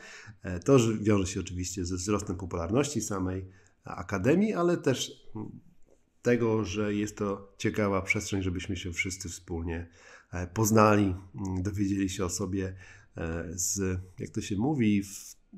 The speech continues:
zaktualizowali informacje, tak? Zapewne, e,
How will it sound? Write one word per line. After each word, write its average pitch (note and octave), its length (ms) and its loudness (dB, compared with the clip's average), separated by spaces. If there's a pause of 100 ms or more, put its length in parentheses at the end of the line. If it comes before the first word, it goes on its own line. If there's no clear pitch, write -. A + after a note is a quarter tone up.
zaktualizowali A2+ 1000 8
informacje, G2 580 0
tak? G2 160 -8 (580)
Zapewne, A2+ 680 4 (380)
e, F2+ 240 -4